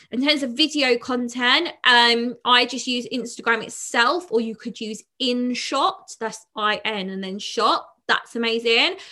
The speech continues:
Kylie's also put color tone is really good. Um, so as well, are you someone who is really bad at going live?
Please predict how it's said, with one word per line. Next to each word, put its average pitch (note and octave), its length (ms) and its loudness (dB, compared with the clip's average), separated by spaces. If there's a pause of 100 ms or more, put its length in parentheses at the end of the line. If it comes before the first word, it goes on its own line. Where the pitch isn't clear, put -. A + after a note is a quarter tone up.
(120)
Kylie's C4 380 2
also A#3+ 160 -2
put - 240 -8
color C4+ 300 0
tone C4 340 -4
is C4+ 120 -6
really B3+ 220 -4
good. B3 360 0 (580)
Um, B3 420 4 (420)
so D4 200 0
as D4 120 -2
well, D#4+ 460 4 (140)
are C#4+ 160 8
you D#4+ 160 4
someone E4 340 0
who A#3 460 2
is G#3+ 140 -4
really B3 340 4
bad A#3+ 300 6
at A#3 80 -2
going A3 260 0
live? F3+ 520 0